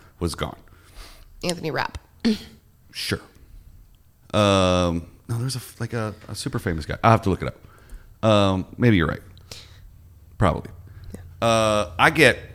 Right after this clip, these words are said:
Speaker 1: I, I loved Rent. I used to listen to it in the car, on C Ds. I,
Speaker 2: Uh, you
Speaker 1: all the time.
Speaker 2: love musicals.
Speaker 1: I
Speaker 2: Like,
Speaker 1: freaking love
Speaker 2: you
Speaker 1: musicals.
Speaker 2: love them.
Speaker 1: Sixteen part harmony when it's a chorus. Oh my God.
Speaker 2: Sometimes I will walk
Speaker 1: Gosh.
Speaker 2: into the studio and
Speaker 1: Yeah.
Speaker 2: you will be rocking out to a musical singing
Speaker 1: Oh,
Speaker 2: at the top of your lungs. And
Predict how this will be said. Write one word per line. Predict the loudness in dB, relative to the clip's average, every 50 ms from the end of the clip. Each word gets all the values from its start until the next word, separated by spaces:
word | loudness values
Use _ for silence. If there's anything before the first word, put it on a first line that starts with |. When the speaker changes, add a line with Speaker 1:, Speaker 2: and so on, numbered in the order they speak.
| -20 -20 -20 -20 -20 -20 -20 -14 -4 0
Speaker 1:
I, | 0 0
I | 4 6 6
loved | 8 10 8 8 8 6
Rent. | 4 2 4 4
I | 4
used | 2 4 4
to | 2
listen | 2 2 4 4
to | 4
it | 4
in |
the | 4
car, | 4 6 8 10 10 10 8 6
on | 0 -2
C | -2 0 2 4 4
Ds. | 6 6 6 4 4
I, | 4 4 4 4 4 2
Speaker 2:
Uh, | 2 2 2 -2 -2
you | 2 6 8 8 10
Speaker 1:
all | 10 10 10 10 10
the | 8 8
time. | 8
Speaker 2:
love | 10 10 10 8 8 6 6 4 4 2
musicals. | 2 2 2 0 -2 -8 -8 0 6
Speaker 1:
I | 8 10 10 10 8
Speaker 2:
Like, | 6 6
Speaker 1:
freaking | 6 6 8 8 8 10
love | 10 10 10
Speaker 2:
you | 10
Speaker 1:
musicals. | 10 8 10 8 8 8 8
Speaker 2:
love | 6 6 6 8 6 6 4
them. | 2 0 0 0
Speaker 1:
Sixteen | -2 -2 0 2 2 2 2 4 4 6 6 6
part | 6 8 8 8 8
harmony | 8 8 8 8 8 8 8
when | 8 8 8
it's | 6 4
a | 0
chorus. | 2 6 6 8 8 6 4 -2 0
Oh | 4 6 8 10 10 10 10 10 10 10 8
my | 10
God. | 8 8 8 8 8
Speaker 2:
Sometimes | 10 10 8 8 8 6 4 4
I | 6 6 6 6
will | 6 6 6 8
walk | 8 10
Speaker 1:
Gosh. | 10 10 10 12 10 10 8 8 6 6
Speaker 2:
into | 6 6 6
the | 6
studio | 4 4 2 2 2 2 4 4 6 6 6 6 6 6
and | 6 8
Speaker 1:
Yeah. | 8 8
Speaker 2:
you | 8 6
will | 4 4
be | 4 2 0 0
rocking | -2 -2 0 6 8 8 8 8 6 2 0 2 2
out | 4 4 4 2 2
to | 0 0
a | 2
musical | 2 2 2 0 0 0 0 0
singing | 0 4 6 8 8
Speaker 1:
Oh, | 10 10 8 8
Speaker 2:
at | 6
the | 2
top | 0 0 0 0
of | -2
your | -4 -4
lungs. | -4 -2 2
And | 4